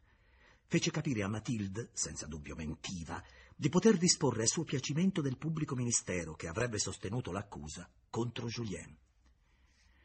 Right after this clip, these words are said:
Quando il sorteggio avesse designato i trentasei giurati della sessione,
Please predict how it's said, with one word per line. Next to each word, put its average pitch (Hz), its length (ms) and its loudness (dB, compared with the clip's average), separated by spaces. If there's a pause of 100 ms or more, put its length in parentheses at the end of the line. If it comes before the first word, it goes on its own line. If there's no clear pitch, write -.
(420)
Quando 131 360 4
il 120 120 0
sorteggio 127 600 -2
avesse 120 280 0
designato 107 640 2
i 98 80 2
trentasei 101 500 0
giurati 98 380 0
della 95 180 -2
sessione, 196 640 2